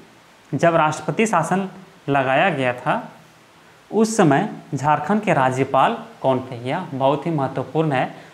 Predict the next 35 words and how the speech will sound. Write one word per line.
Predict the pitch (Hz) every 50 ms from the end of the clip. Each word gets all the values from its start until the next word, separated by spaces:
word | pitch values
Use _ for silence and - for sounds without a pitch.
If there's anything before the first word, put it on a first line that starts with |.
| - - 156
विभिन्न | 160 160 160 202 208
एग्जामों | 196 180 165 160 151 156 165 175
में | 175 170
यह | 165 170 170 175 170 - - 165
इस | 156 -
तरह | - 151 143 139
का | - 139
क्वेश्चन | 127 - 135 123 - 165 208 220 - - - - - _ _ -
पूछ | 202 202 208 -
दिया | 147 147 143 143
जाता | 135 131 123 123 - 127
है, | 123 120 131 139
इसलिए | 131 - 185 190 165 131 117 - - - - - - - - -
इसका | 147 - - - 185
आंसर | 185 180 180 196 202
हो | 208
जाएगा | 180 147 131 131 131 175 220 - - - - - - -
ऑप्शन | 156 135 - - 180 180 160 147
बी | 139 139 151 208 220 - - - - - - -
सैयद | - - - 160 151 151 180 214 196 -
अहमद। | - 147 131 127 127 127 120 113 107 - - - -
उस | 175 151 - -
समय | 190 165 139 143 202 - - - - - - - - - -
जो | 127 131
सैयद | 120 - 135 135 156 175 165
अहमद | 170 165 160 185 208 170 - 147
थे | 131 151 185 - - - - - - - _ _ -
उस | - 156 - -
समय | 156 143 143 156 214 233 - - - - - -
झारखंड | 139 - 143 143 135 - 180 190 185
के | - 196 185
राज्यपाल | 170 147 135 120 123 139 143 - 135 147 160
के | 151 165 151
रूप | 139 131 - 151
में | 147 196